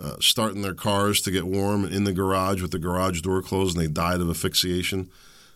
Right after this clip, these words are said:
Uh, you gotta think a little bit before you just jump into this stuff, and this is why making a little advanced planning makes sense. And at the very least, I would say to you,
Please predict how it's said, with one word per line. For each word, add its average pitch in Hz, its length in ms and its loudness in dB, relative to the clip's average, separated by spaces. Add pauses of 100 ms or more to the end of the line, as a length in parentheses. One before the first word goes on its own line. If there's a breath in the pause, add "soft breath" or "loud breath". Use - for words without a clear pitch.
(120)
Uh, - 60 -10
you 127 480 -4
gotta 254 240 2
think 185 340 2
a 139 60 4
little 98 260 4
bit 90 160 2
before 98 300 -2
you 101 100 0
just 92 200 -2
jump 98 280 0
into 131 160 2
this 92 160 2
stuff, 87 240 0
and 98 140 0
this 123 180 6
is 127 100 -2
why 110 220 0
making 104 400 2
a 95 60 0
little 95 340 -2 (460 loud breath)
advanced 95 640 0
planning 87 680 0
makes 87 340 2
sense. 78 600 2 (720 soft breath)
And 123 140 2
at 131 200 0
the 139 120 0
very 185 460 2
least, 190 640 2
I 127 100 0
would 135 180 0
say 143 300 6
to 135 160 -4
you, - 300 -4